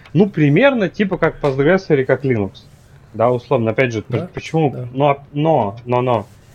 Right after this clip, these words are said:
Speaker 1: а, даже Postgres, даже там Debian и все остальные, они все равно гораздо более проприетарные, условно, да, гораздо более закрытые,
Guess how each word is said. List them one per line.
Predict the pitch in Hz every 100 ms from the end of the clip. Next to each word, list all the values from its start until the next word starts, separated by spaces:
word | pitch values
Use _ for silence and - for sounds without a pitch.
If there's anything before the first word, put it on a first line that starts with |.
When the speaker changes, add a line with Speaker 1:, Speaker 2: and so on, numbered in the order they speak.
| - - -
Speaker 1:
а, | 131 117 113 127 139
даже | 143 160
Postgres, | 143 139 131 147 165 156 - 113
даже | 123 139 127
там | 120 107
Debian | 107 147 139 135 123
и | 113
все | -
остальные, | 139 143 156 208
они | 160 147
все | 143
равно | 151 156
гораздо | 113 117 120 113
более | 110 104
проприетарные, | 98 110 113 107 170 202 156
условно, | 123 131 104 95
да, | 107
гораздо | 123 117 120
более | 107 107
закрытые, | 101 101 170 180 143